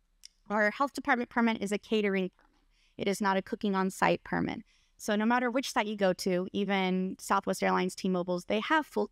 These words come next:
kitchens that are being utilized by other people who have a permit that can use those things. fuda does not have that permit. fuda is, the food is made,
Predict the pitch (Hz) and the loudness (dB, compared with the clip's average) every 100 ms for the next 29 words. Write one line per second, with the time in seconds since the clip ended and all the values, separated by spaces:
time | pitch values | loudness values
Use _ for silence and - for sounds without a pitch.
0 | _ - 233 - 339 392 - _ _ 220 | _ -8 -4 0 0 -2 -12 _ _ 0
1 | - 220 214 208 208 208 202 190 208 190 | 2 0 0 -2 -2 -2 0 0 0 -2
2 | 185 - 202 196 - 196 277 - 285 247 | 0 0 -2 -4 -8 0 0 0 -2 0
3 | 226 208 208 - 220 233 277 _ _ _ | 0 -2 -2 0 2 2 -2 _ _ _
4 | 190 - 220 202 220 285 - 359 349 392 | -2 0 0 0 2 0 0 -2 0 -2
5 | 415 - - _ _ _ _ - 311 277 | -4 -6 -18 _ _ _ _ 0 2 2
6 | 240 226 - 202 - _ _ _ _ _ | 0 0 0 -2 -4 _ _ _ _ _
7 | - 240 226 190 185 - - 196 - 269 | 0 2 2 2 -2 -6 -10 -6 0 0
8 | 262 233 214 202 | 2 4 4 2